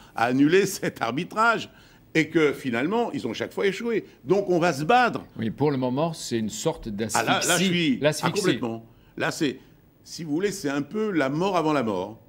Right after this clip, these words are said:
Speaker 1: C'est-à-dire
Speaker 2: Ouais.
Speaker 1: que je vais être mis en défaut de paiement aux premiers besoins réels, simplement parce que je ne dispose
Speaker 2: Mais
Speaker 1: plus
Speaker 2: qu'est-ce
Speaker 1: des
Speaker 2: que ça
Speaker 1: moyens qui
Speaker 2: implique
Speaker 1: sont dans
Speaker 2: en
Speaker 1: les
Speaker 2: dehors du fait que vous ne pouvez pas vendre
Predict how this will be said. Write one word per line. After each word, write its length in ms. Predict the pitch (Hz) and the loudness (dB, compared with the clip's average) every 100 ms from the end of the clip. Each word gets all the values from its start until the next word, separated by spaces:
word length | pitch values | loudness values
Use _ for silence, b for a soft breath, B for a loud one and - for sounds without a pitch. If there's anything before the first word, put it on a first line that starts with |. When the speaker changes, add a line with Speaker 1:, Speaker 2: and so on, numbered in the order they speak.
| - | -6
Speaker 1:
C'est-à-dire 260 | 139 131 | -2 0
Speaker 2:
Ouais. 60 | 139 | 0
Speaker 1:
que 320 | 143 123 113 - | 0 0 -2 -6
je 200 | 104 170 | -2 0
vais 320 | 165 170 139 | 2 0 0
être 240 | 131 - | -2 -4
mis 160 | 131 170 | -2 0
en 120 | 135 | 0
défaut 640 | 127 180 185 160 156 143 b b b - - | 4 2 4 4 4 2 b b b -16 -4
de 120 | 147 | -2
paiement 540 | 135 147 143 139 127 - | 0 2 2 2 0 -4
aux 80 | |
premiers 440 | 180 - 185 175 160 | -6 -2 0 4 2
besoins 400 | 139 113 117 98 | 2 -2 -2 -2
réels, 400 | 90 98 196 349 b b b b b b _ | -2 0 -2 -4 b b b b b b _
simplement 460 | - 127 95 120 208 | -4 -4 0 0 0
parce 160 | 175 | -4
que 100 | - | -4
je 140 | 196 131 | -4 -4
ne 80 | 117 | -4
dispose 420 | 123 - 101 - | -6 -8 -10 -4
Speaker 2:
Mais 100 | 123 | -2
Speaker 1:
plus 100 | 226 | 0
Speaker 2:
qu'est-ce 120 | 240 | 0
Speaker 1:
des 40 | 131 | 0
Speaker 2:
que 60 | |
ça 60 | - | 2
Speaker 1:
moyens 260 | 175 - 147 | 2 2 0
qui 80 | |
Speaker 2:
implique 140 | 165 190 | 0 0
Speaker 1:
sont 60 | |
dans 60 | 190 | 2
Speaker 2:
en 20 | 160 | 2
Speaker 1:
les 60 | |
Speaker 2:
dehors 260 | 143 156 123 | 2 2 0
du 100 | 131 | -2
fait 240 | 147 185 | -2 -2
que 80 | - | -2
vous 120 | 123 | -2
ne 40 | 120 | 0
pouvez 220 | 127 120 | 0 0
pas 180 | 123 113 | 0 0
vendre 480 | 92 131 117 104 | 0 0 0 -6